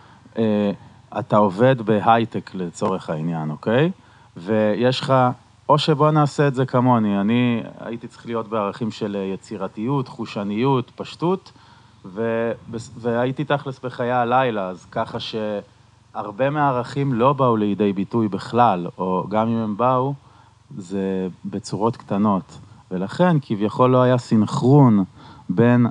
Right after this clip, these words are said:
הערכים האלה לבין העיסוק שלי, מה שיוצר דיסוננס ויוצר בעצם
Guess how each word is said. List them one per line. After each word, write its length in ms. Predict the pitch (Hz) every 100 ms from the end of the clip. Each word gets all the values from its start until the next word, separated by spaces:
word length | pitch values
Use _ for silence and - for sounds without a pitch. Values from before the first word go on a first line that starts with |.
| -
הערכים 600 | 101 98 90 - 139 156
האלה 240 | 160 160
לבין 280 | 123 101 117
העיסוק 460 | 110 98 - 143 -
שלי, 300 | 170 170 185
מה 160 | 139
שיוצר 680 | 127 131 104 - 135 127 107 - - - - -
דיסוננס 840 | 101 - 110 104 139 165 160 - 101
ויוצר 420 | 92 - 117 110
בעצם 640 | 110 110 - 120 110 104